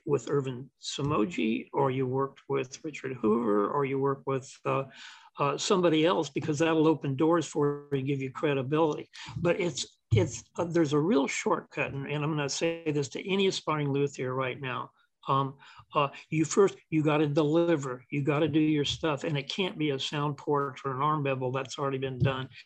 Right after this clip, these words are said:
It has to be fundamental, super quality, and super great sound and super playability. But if you can do that, and you can, if you can get listed in North American Guitar, uh, or something like that, um, you're there. You don't need me.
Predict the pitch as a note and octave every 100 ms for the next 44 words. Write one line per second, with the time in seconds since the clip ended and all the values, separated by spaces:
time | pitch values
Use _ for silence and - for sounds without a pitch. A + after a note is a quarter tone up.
0 | - - D3+ C#3 C#3 - C3+ C3+ C3 -
1 | - - E3 D#3 D3 D3 C#3 - - -
2 | G3 - - - C#3 C3+ C3 B2+ B2 B2
3 | A#2+ - D#3 D3 D3 C3+ B2 - C3+ B2+
4 | A#2+ - C3+ - - C#3 C3+ C3 C#3 C#3
5 | C#3 - - - - F3 E3+ G#3+ C4 C4+
6 | B3+ D3+ G3+ F#3 E3 F3 D#3 G#3+ - -
7 | - D#3+ D3+ D#3 D#3 C#3+ E3+ D#3+ F3 E3
8 | C#3+ D#3 D#3 E3 - C#3 C#3 C#3+ D3 -
9 | C#3+ C#3+ C#3 C3 C3 C3+ B2+ F3 F3 F#3+
10 | G3+ _ - _ - C#3+ C#3 - D3 C3
11 | - E3 D3+ C#3+ C#3 B2 E3 F#3 - F3+
12 | G3+ A#3 D#3+ G#3 C#4 E3+ - _ _ _
13 | - - B2 - E3+ G#3 A3 A#3+ D3 -